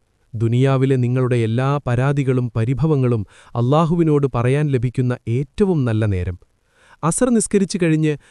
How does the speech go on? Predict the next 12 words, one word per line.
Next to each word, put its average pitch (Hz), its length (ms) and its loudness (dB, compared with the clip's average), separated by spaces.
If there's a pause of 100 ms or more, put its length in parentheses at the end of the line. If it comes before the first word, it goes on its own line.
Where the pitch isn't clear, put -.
(140)
മഗ്രിബ് 190 400 2
ബാങ്ക് 170 380 2
മുഴങ്ങുമ്പോൾ 147 600 2 (280)
നിങ്ങളുടെ 226 380 2
ഹൃദയത്തിൽ 151 540 0
വല്ലാത്തൊരു 143 640 0
സംതൃപ്തിയുണ്ടാകണം. 123 1080 -2 (600)
"ഇന്നത്തെ 127 380 2
പകൽ 117 400 -2 (240)
ഞാൻ 123 220 2
അല്ലാഹുവിനായി 131 720 0
ചെലവഴിച്ചു, 113 640 -2